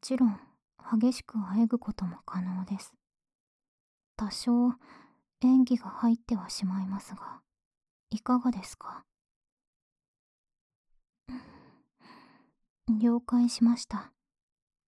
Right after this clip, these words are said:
では、このまま静かな息遣いにいたします。そうそう。一応付け加えておきますと、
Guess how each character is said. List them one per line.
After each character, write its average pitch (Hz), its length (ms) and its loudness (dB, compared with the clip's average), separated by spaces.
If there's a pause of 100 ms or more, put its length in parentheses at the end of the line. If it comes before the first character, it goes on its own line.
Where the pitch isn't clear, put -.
(100)
で 233 220 2
は、 226 240 -4 (540)
こ 226 160 2
の 226 100 6
ま 233 160 6
ま 233 160 4
静 247 320 -2
か 240 160 0
な - 140 -12
息 - 320 -6
遣 240 320 0
い 196 40 -2
に 175 160 -14
い - 60 -20
た 185 100 -14
し - 160 -10
ま 196 140 -4
す。 - 180 -20 (3750)
そ - 320 -2
う 214 120 -4
そ - 220 -12
う。 - 180 -12 (840)
一 233 420 -2
応 240 280 0
付 - 300 -4
け 247 40 -12
加 254 260 -2
え 262 60 0
て 247 140 -6
お 190 180 -4
き 208 120 -4
ま 202 140 -2
す - 140 -20
と、 - 140 -18